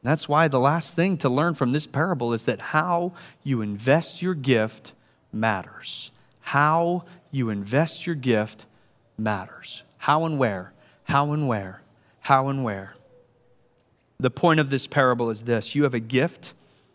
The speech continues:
and how you invest it matters. The master comes back and wants to see what's been done with what they've been given. And to those who invested the gift that they were given, he offers more gifts and blessings and honor.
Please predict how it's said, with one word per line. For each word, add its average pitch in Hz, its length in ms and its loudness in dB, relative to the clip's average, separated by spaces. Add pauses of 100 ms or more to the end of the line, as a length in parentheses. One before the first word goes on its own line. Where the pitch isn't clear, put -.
(240)
and - 100 -14
how 117 160 -2
you 120 160 -2
invest 110 400 -4
it 104 60 -8
matters. 98 500 -10 (320)
The 127 80 0
master 156 480 2
comes 139 320 0
back 135 460 2
and 123 180 -2 (220)
wants 151 320 0
to - 100 -6
see 190 300 2
what's 160 260 2
been 143 300 2
done 147 440 4
with 139 120 0
what 143 240 2
they've 139 200 2
been 139 200 0
given. 110 460 -2 (540)
And 139 140 2
to 160 80 6
those 190 300 6
who 196 180 4
invested 170 800 4
the 139 80 2
gift 143 460 2 (240)
that 156 340 8
they 151 160 8
were 139 160 2
given, 139 380 4
he 170 160 6
offers 151 500 4
more 139 360 6
gifts 165 500 4
and 113 180 -2
blessings 175 720 4
and 123 160 2
honor. 180 480 4